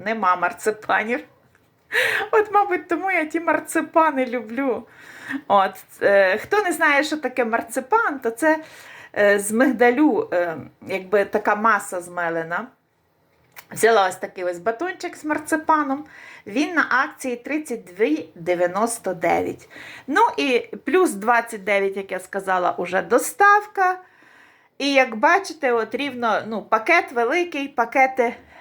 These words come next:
ось такі ось екологічні, малі. І того, е, рівно тисяча гривень. Бачите, от так от. Рис круглий. Мабуть, казала, не знаю.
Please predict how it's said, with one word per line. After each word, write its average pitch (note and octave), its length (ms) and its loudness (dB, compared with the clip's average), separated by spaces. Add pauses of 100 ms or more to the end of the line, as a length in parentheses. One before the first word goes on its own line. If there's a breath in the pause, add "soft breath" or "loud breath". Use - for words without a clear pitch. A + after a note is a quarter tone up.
(100)
ось G#3+ 200 -6
такі A3 360 -2
ось G#3+ 180 0
екологічні, G#3 920 0 (440 loud breath)
малі. D4 580 0 (140)
І A#3 140 -10
того, B3+ 460 0 (180)
е, - 160 -4
рівно E4+ 440 0
тисяча C#4+ 580 -2
гривень. F#3+ 640 0 (760 loud breath)
Бачите, C4 560 -2 (320)
от A3 380 -2 (1200 loud breath)
так F4 280 0
от. C#4 240 -8 (800 loud breath)
Рис C#4+ 320 2
круглий. F#3+ 560 -2 (180)
Мабуть, E4+ 380 0
казала, F#3+ 640 0
не B3+ 120 -8
знаю. G3+ 440 -8